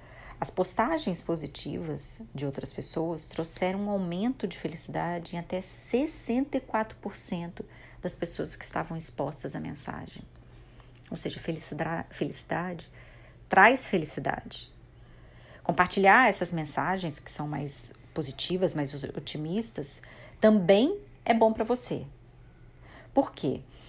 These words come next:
Porque a postagem de um, um fato, uma experiência, algo que você viveu e que foi bom pra você, que foi positivo, que gerou felicidade,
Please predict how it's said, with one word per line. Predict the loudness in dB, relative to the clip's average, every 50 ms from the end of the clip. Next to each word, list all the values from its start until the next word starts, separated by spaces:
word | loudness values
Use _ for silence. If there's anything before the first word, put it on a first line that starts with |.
| -20 -20 -20 -2 4
Porque | 4 4 4 6 8 8
a | 8
postagem | 8 6 2 4 6 6 6 6 6 4 2 0 0 -2 -2 -4 -8 -10 -14 -16 -14
de | -12 -8 -6 -4 -2
um, | -2 0 0 -2 -2 -2 -4 -6 -8 -10 -10 -6
um | -4 -4 -4 -6
fato, | -8 -12 2 8 8 8 10 8 6 0 0 0 -2
uma | 0 0 0
experiência, | -2 -4 -2 4 4 4 4 4 2 2 2 2 0 0 0 2
algo | 2 2 2 -2
que | -4 -4
você | -6 -4 -4 -2 -2 -2
viveu | -2 -4 -2 0 0 2 2 2
e | 0
que | -4 -4
foi | -2 0 2
bom | 2 2 0 0 2 2 2 2
pra | 2 -2 -4
você, | -4 -4 -4 -2 0 0 0 0 -2 -4 -12 -18 -20 -20 -10
que | -4 -4
foi | -2
positivo, | -2 -2 -2 -4 -4 -4 -4 -6 -6 -4 -4
que | -6
gerou | -2 -2 -2 -2 -2
felicidade, | -4 -4 -6 -6 -6 -6 -4 -2 0 2 2 2 2 0 -2 -4 -8 -10 -12